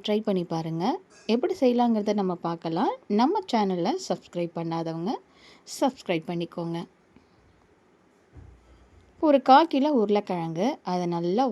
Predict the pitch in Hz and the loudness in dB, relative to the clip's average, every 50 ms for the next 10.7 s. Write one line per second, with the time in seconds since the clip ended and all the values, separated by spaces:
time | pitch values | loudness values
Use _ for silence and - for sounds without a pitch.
0 | 185 175 175 202 214 - - - 190 175 170 160 160 - 214 285 349 - _ - | -2 -2 -2 -2 -4 -6 -6 -6 -4 -4 -4 -6 -4 -2 -2 -2 -2 -4 _ 4
1 | 269 277 330 403 392 302 214 185 185 220 240 233 180 170 185 202 208 - - 208 | 4 4 6 4 4 2 0 0 -2 -2 -4 -4 -4 -4 -4 -4 -6 -6 -4 -4
2 | 196 196 190 214 226 202 170 - - 170 160 165 170 190 196 196 175 170 170 170 | -2 -2 -2 0 0 0 -2 -2 -4 -6 -4 -4 -4 -4 -2 -4 -4 -4 -6 -8
3 | 185 - 190 175 165 - - - - - 165 170 208 311 415 - _ _ _ _ | -6 -4 -4 -4 -4 -4 -8 -8 -6 -4 -2 0 0 0 -2 -6 _ _ _ _
4 | - - - - - - - _ 262 277 277 - 403 392 370 294 254 233 247 254 | -20 -20 -20 -20 -20 -20 -12 _ -4 0 4 4 6 6 6 6 6 4 4 4
5 | 285 294 294 - 247 214 196 185 190 220 285 339 339 277 226 220 214 202 208 233 | 2 2 2 2 2 2 2 2 0 0 2 2 2 2 2 2 2 2 2 2
6 | 269 285 - - 262 - - 202 190 190 190 - 175 180 220 339 427 339 240 196 | 0 0 -2 -4 -6 -2 -2 0 -2 -2 -2 -4 -2 -2 0 0 0 0 0 0
7 | 180 170 175 175 196 220 220 196 180 170 190 269 320 - - 180 170 - _ 202 | 0 -2 -2 -2 -2 0 0 0 -2 -2 -2 -4 -4 -4 -8 -10 -10 -8 _ -6
8 | 190 175 208 269 269 - 185 170 170 175 180 202 214 202 175 165 170 214 311 - | -4 -2 -2 -2 -2 -2 -4 -2 -2 -2 -2 -2 -2 -2 -2 -2 -2 -2 -2 -2
9 | - 180 165 170 - 196 185 175 170 - - 170 - 180 190 220 240 226 175 170 | -2 -2 -4 -2 -2 -4 -4 -4 -4 -6 -8 -8 -4 -2 -2 -2 -2 -2 -2 -4
10 | 165 - - 165 185 196 185 180 175 175 170 170 185 | -4 -4 -6 -6 -6 -4 -4 -6 -6 -4 -2 0 0